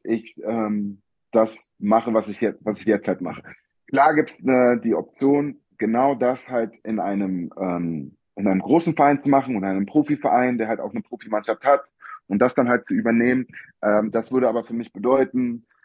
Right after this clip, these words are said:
ähm, eventuell dann aus Berlin ausziehen, ähm, wieder halt eine neue, ein neues Chapter, eine neue Reise zu beginnen. Und das ist jetzt für mich, ähm, ein bisschen schwieriger,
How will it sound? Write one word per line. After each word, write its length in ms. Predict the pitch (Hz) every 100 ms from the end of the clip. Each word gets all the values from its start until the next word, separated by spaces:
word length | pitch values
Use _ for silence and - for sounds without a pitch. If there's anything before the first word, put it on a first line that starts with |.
| _ _ -
ähm, 440 | 110 104 101 110
eventuell 480 | 95 113 107 190 196
dann 180 | 98 87
aus 300 | 73 90 -
Berlin 280 | 95 95 98
ausziehen, 920 | 143 156 - - 139 127 123 123 135 -
ähm, 520 | 104 101 104 101 - -
wieder 360 | 107 117 107
halt 240 | 107 101 _ _ 101
eine 140 | 110
neue, 560 | 113 110 110 110 98 101 110
ein 100 | 113
neues 300 | 113 110 -
Chapter, 420 | 151 147 - 143
eine 160 | 127 120
neue 280 | 120 120
Reise 380 | 120 139 123 127 -
zu 120 | 135
beginnen. 420 | 123 110 127 127 _ _ _ _ _ _ _ _
Und 160 | 101 110
das 160 | 120
ist 100 | 123
jetzt 220 | 131 131 -
für 80 |
mich, 280 | 120 139 131 _ - - - _ _ _ _
ähm, 400 | - 113 110 110 101
ein 160 | 113
bisschen 260 | 139 151 127
schwieriger, 680 | - 160 180 170 180 202